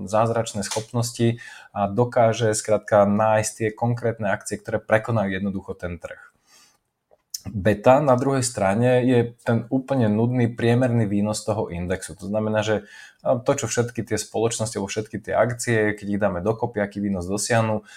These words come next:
um, to sa volá beta. No a ja práve túto betu, ja, ja, ja, ja v tomto, e, kontexte by som nazval, že to sú práve tie megatrendy, pretože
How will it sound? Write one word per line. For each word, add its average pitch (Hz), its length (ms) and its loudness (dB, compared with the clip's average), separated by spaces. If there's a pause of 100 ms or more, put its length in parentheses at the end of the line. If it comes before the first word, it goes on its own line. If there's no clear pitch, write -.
(240)
um, 104 380 0
to 127 100 0
sa 120 160 0
volá 98 240 4
beta. 82 400 -6 (460)
No 127 60 -2
a 135 120 6 (320)
ja 127 440 2 (100)
práve 139 320 6 (160)
túto 127 240 0
betu, 110 400 0
ja, 104 340 8
ja, 110 300 0
ja, 110 140 -2 (100)
ja 107 160 0
v - 80 -16
tomto, 123 500 0 (140)
e, 104 320 -2
kontexte 120 500 -2
by 110 140 -4
som 110 240 -2
nazval, 107 320 -2
že 104 80 -8
to 110 80 -8
sú 120 160 -6
práve 113 260 2
tie 117 140 -6
megatrendy, 90 720 -6
pretože 120 560 -2